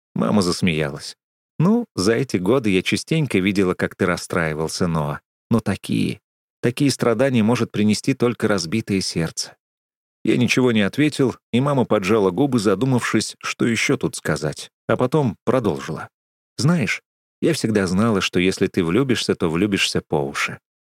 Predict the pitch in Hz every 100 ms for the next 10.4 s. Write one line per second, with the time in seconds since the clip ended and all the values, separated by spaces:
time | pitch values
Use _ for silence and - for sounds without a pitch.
0 | _ - 139 147 135 143 117 107 104 107
1 | 123 107 95 107 92 110 107 92 90 95
2 | - 85 - 113 113 - _ _ - 113
3 | 123 131 123 107 120 135 131 113 - 113
4 | 151 143 110 - 113 120 120 113 - 143
5 | 104 104 90 80 92 120 - - 95 87
6 | 87 - 87 76 71 73 - - - _
7 | _ _ _ _ - 151 170 175 139 85
8 | 82 98 110 95 - 73 - - 95 85
9 | 80 78 78 95 107 92 80 80 87 82
10 | 78 - - -